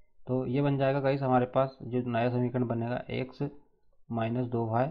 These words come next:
बराबर हमारे पास बचेगा माइनस के बारह, ये होगा guys हमारे पास।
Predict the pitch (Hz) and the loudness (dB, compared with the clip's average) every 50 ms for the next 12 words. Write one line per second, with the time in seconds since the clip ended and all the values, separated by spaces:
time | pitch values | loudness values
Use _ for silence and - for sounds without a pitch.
0 | - - - - - 107 110 110 110 113 117 113 113 113 110 110 - 117 113 113 | -4 -10 -12 -8 -4 -2 2 2 2 2 2 0 0 -2 -2 -4 -4 -2 -2 -2
1 | 107 110 - 110 113 135 156 156 - - 117 107 104 104 107 107 - - - 139 | -2 -2 -4 -2 -2 -4 -4 -6 -8 -6 -4 -2 0 0 -2 -2 -4 -6 -6 -6
2 | 175 - - _ - - - - - - _ _ _ _ _ _ _ - 113 107 | -6 -8 -14 _ -20 -20 -20 -20 -20 -20 _ _ _ _ _ _ _ -4 -2 0
3 | 104 98 92 98 - - 123 117 127 135 135 135 143 143 135 135 139 139 135 131 | 0 0 0 -2 -4 -6 -6 -2 0 0 2 2 2 2 2 2 0 0 0 2
4 | 127 127 127 127 131 131 127 131 | 2 2 2 2 0 0 -2 -2